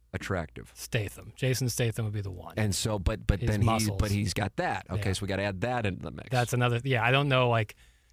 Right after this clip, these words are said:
Speaker 2: a skinny, no
Speaker 1: Right.
Speaker 2: glasses.
Speaker 1: It's a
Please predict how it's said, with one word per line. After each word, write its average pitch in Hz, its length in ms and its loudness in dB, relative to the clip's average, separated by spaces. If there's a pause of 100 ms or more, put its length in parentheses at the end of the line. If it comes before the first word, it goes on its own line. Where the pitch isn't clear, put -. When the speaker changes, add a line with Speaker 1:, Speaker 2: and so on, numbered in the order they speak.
(300)
Speaker 2:
a 135 60 -4
skinny, 135 1000 2 (360)
no 117 260 2
Speaker 1:
Right. 131 120 2
Speaker 2:
glasses. 127 880 4
Speaker 1:
It's 131 160 2
a 127 100 -4